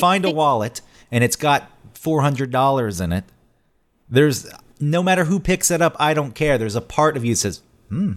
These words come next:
Speaker 1: I could keep this."
Speaker 2: Oh, yes, definitely.
Speaker 1: But there's a person that you've presented to not just the world, but to yourself. That's a big part of it. It's, like, who you think you are and want to be.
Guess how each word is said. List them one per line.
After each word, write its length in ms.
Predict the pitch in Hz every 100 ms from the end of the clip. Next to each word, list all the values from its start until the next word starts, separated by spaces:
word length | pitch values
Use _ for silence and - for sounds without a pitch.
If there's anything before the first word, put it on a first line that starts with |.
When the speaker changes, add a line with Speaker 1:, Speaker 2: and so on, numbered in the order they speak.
| 90
Speaker 1:
I 60 | 98
could 160 | 113
keep 240 | 135 170 -
this." 300 | 80 - - _ _ _
Speaker 2:
Oh, 240 | 277 240 -
yes, 420 | 233 - - -
definitely. 540 | - 185 - - 240 - _
Speaker 1:
But 200 | - 110
there's 180 | 120 117
a 100 | 98 - _ _ _ -
person 580 | - 160 - 127 127 123 120 -
that 200 | 110 98
you've 140 | 113 -
presented 580 | 113 101 123 117 101 104 _ _ _ _ _ _ _ _
to 100 | -
not 240 | 110 113 117
just 160 | 120 -
the 60 |
world, 260 | 135 104 101
but 120 | 98
to 120 | -
yourself. 480 | 107 98 - 95 90
That's 140 | 104 -
a 40 |
big 200 | 87 110
part 260 | - 104 95
of 80 | 76
it. 140 | 73 - 95
It's, 100 | 85
like, 120 | -
who 100 | 107
you 300 | 98 98 90 -
think 320 | - 120 110 110
you 280 | 98 80 -
are 320 | 104 92 92
and 140 | 101 92
want 140 | 90
to 80 | 95
be. 320 | 85 98 92